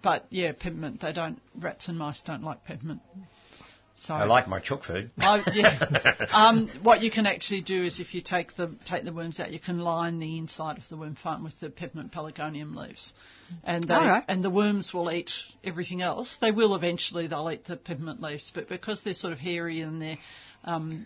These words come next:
Speaker 1: you know, it works, it works really well.
Speaker 2: Oh, there you go.
Speaker 1: And the
Speaker 3: Yeah.
Speaker 1: other, the other thing you can do is if you've got one of those above ground worm farms that is on legs, you can actually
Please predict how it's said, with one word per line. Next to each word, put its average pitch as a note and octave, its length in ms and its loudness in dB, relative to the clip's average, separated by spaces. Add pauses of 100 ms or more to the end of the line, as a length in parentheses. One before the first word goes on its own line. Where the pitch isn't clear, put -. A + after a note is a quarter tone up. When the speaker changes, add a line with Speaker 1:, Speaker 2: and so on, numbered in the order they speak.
Speaker 1:
you F3+ 80 -4
know, F3 180 -6
it F#3+ 180 -10
works, F3+ 380 -8 (100)
it F3+ 140 -14
works - 300 -12
really E3 140 -14
well. E3 180 -14 (440)
Speaker 2:
Oh, - 140 -4
there G2+ 120 -2
you F3 60 -2
go. E3 140 2 (140)
Speaker 1:
And G3+ 200 4
the G3+ 80 4
Speaker 3:
Yeah. G4 120 10
Speaker 1:
other, A3+ 160 8
the G3 220 4
other A3+ 180 6
thing G#3 240 2
you F3+ 100 -2
can F3+ 160 -4
do F3 160 -2
is E3+ 160 -4
if - 160 -8
you've E3+ 140 -6
got F#3 180 0
one E3+ 140 -2
of E3 140 -8
those D#3+ 260 -4
above E3 360 -4
ground D#3+ 400 -6 (280)
worm D#3+ 240 -6
farms D#3 540 -6
that D3+ 120 -10 (220)
is F#3 160 -6
on E3 200 -2
legs, D#3+ 580 -8 (320)
you E3 140 -4
can E3+ 200 -6
actually E3+ 460 -8